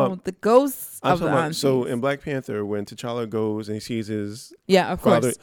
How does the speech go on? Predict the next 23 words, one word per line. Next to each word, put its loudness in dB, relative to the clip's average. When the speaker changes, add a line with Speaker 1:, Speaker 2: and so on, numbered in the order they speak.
Speaker 2:
Mm-hmm. 0
Speaker 1:
it's 2
that 2
same 2
land, 2
but 4
it's 0
Speaker 2:
Oh, -4
Speaker 1:
just -4
all 2
Speaker 2:
they're -
Speaker 1:
the 2
Speaker 2:
sitting 2
Speaker 1:
aunties. 0
Speaker 2:
there -2
like, -4
mm, -2
Speaker 1:
Right. -4
Speaker 2:
mm, -6
mm. -8
So 0
I 2
think -2